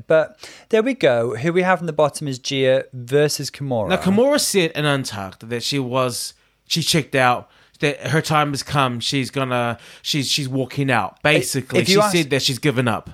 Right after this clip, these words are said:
Speaker 1: If you ask me, that sealed her fate. <clears throat> I think saying that out loud with producers around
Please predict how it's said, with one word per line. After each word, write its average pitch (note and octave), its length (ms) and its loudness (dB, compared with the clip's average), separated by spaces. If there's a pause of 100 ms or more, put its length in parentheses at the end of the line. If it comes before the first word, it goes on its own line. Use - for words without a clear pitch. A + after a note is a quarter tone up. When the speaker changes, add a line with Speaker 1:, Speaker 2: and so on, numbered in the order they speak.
(120)
Speaker 1:
If D3 140 -2
you F#3 60 6
ask F3 220 0
me, D3 300 0
that A#2 180 0
sealed B2 320 2
her G2+ 120 -6
fate. G#2 380 -2 (560)
<clears throat> D3+ 380 -8
I C#3 140 0
think D#3 260 0
saying F#3+ 300 2
that E3+ 160 0
out E3 180 0
loud C3+ 300 0
with B2+ 100 -4
producers C#3 480 -4
around A#2+ 640 -4